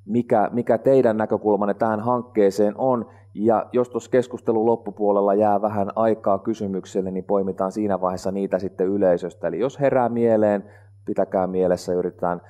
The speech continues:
säästää niillekin pieni hetki aikaa. Ja siellä mikrofonien pohjassa on se pieni muten näppäin, eli muistakaa ottaa se sieltä pois päältä. Ja lähdetään,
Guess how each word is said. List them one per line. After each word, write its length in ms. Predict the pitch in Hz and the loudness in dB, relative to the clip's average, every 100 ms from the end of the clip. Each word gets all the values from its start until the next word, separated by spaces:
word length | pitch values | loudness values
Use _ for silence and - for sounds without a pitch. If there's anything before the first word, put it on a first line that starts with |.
| - | -20
säästää 420 | - 101 95 90 | -2 -2 0 -2
niillekin 440 | 92 95 90 - 90 | -2 -2 -2 -6 -4
pieni 320 | 98 90 90 | -2 -2 -2
hetki 280 | 87 - - | -6 -6 -2
aikaa. 600 | 101 95 87 82 82 - - - - - - | 0 0 0 -2 -4 -8 -20 -20 -20 -20 -4
Ja 180 | 110 101 | 0 0
siellä 240 | - 117 113 | 2 0 2
mikrofonien 800 | 147 151 127 123 113 110 107 104 | -2 -2 -2 0 0 0 0 0
pohjassa 520 | 131 131 113 - 110 | 2 4 4 2 -2
on 100 | 104 | 0
se 80 | 104 | -2
pieni 260 | 117 110 107 | 0 0 0
muten 400 | 135 - 107 - | -2 0 -2 -2
näppäin, 500 | 107 117 117 - 98 | -4 -4 -4 -2 0
eli 180 | 95 95 98 | 0 0 0
muistakaa 640 | 98 113 - - 98 90 - | -2 -4 -4 -2 0 0 0
ottaa 400 | 98 - - 92 | -6 -8 -2 -2
se 260 | 92 131 139 | 0 0 0
sieltä 420 | 113 90 82 90 - - - - | 2 2 0 -4 -6 -20 -20 -8
pois 340 | 104 98 87 | -2 -2 -2
päältä. 540 | - 143 175 160 - 139 - - - - - 104 | -2 0 2 0 0 -4 -4 -20 -20 -20 -14 -2
Ja 80 | |
lähdetään, 520 | 110 110 101 101 98 | -2 0 0 2 0